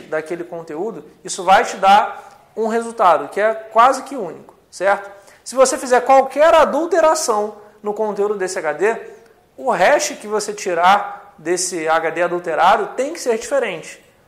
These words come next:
certo? Essa é a premissa aí da, de uma boa função de hash.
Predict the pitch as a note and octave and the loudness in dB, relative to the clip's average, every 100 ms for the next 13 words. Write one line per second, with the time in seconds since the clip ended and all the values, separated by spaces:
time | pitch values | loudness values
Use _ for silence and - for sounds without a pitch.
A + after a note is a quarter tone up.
0 | _ _ - F3+ F#3+ F#3+ F3+ A#3 A#3 B3 | _ _ -2 2 2 0 -2 0 -2 -2
1 | A3+ G#3+ C#4 - G3+ G#3+ A3 G#3 D3+ - | -4 -6 -6 -6 -6 -2 0 2 2 -2
2 | - E3 G3+ F#3 F3 A#3 A#3+ G#3+ A#3 A#3 | -12 -6 -2 0 2 2 0 -8 -8 -8
3 | B3 F#3+ - | -4 -4 -6